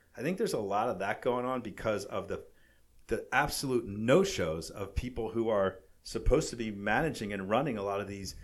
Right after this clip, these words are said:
whether it's retail or, or, or whatever the business is. I don't think it's just trades. I think it's just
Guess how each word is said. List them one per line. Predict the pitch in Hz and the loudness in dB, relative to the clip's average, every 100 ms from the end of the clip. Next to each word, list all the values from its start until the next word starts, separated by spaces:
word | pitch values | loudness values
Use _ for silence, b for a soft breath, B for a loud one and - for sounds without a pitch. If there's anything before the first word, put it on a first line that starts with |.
| b | b
whether | 113 110 | -4 -2
it's | 98 104 | -2 -4
retail | 139 143 147 135 131 131 | -6 -4 -2 0 0 -4
or, | 101 98 - b b b b b - | -2 -2 -2 b b b b b -18
or, | - 101 | -14 -6
or | 110 107 | -2 4
whatever | 123 165 | 4 4
the | 120 | 2
business | 101 117 165 120 - | 2 2 2 -4 -4
is. | 90 | -4
I | |
don't | 110 147 | -4 -2
think | 139 | -4
it's | - | -4
just | - 104 - | -4 -4 -2
trades. | 110 143 - 98 | 0 2 0 -4
I | |
think | - 120 | -4 -4
it's | 117 - | -4 -2
just | 110 92 - | 0 0 -2